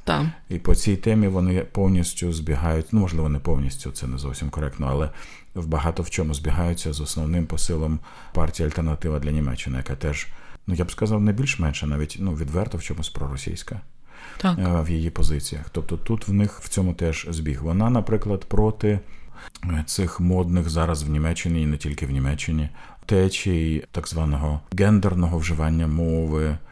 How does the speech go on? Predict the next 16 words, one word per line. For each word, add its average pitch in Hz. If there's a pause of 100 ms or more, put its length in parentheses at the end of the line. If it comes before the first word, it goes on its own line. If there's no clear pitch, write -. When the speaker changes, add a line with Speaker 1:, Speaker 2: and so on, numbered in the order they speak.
Speaker 2:
фемінітивів, 78 (160)
проти, 98
м, 87 (140)
як 92
вона 98
вважає, 80 (320)
занадто 92
великої 92
уваги 85
до 85
якихось 85
меншин. 78 (440)
Очевидно, 85
йдеться 80
про 76 (400)
Л 85